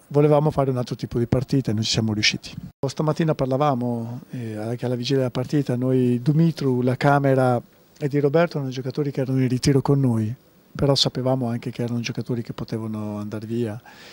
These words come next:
E nella preparazione della partita abbiamo parlato, anche toccato questo argomento. Non voglio che questo poi diventi una giustificazione della partita, ecco questo, cioè noi siamo dei professionisti, al di là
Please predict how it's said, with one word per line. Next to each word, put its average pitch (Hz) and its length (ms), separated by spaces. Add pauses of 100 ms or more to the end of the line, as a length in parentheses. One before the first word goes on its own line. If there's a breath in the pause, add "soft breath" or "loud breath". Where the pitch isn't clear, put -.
(540 loud breath)
E 135 200
nella 135 160
preparazione 147 480
della 143 120
partita 170 280
abbiamo 135 160
parlato, 127 420
anche 127 220
toccato 131 400
questo 123 240
argomento. 120 480
Non 135 260
voglio 170 440
che - 200
questo 147 360
poi 139 360
diventi 120 320
una 123 80
giustificazione 127 720
della 110 120
partita, 110 520
ecco 107 160
questo, 113 360
cioè 110 240 (600 loud breath)
noi 151 120
siamo 143 220
dei 135 100
professionisti, 170 720
al 139 60
di 131 100
là 92 240